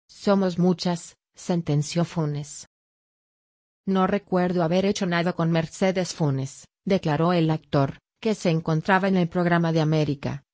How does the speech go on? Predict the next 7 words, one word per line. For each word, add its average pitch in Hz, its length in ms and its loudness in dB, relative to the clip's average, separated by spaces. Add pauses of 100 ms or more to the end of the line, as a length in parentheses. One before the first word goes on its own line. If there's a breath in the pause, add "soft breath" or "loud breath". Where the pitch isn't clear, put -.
(100)
y 180 100 0
agregó 156 400 0
que 196 80 -4
ni 175 160 0
siquiera 196 460 -4
compartían 180 720 -2
escenas. 143 680 -4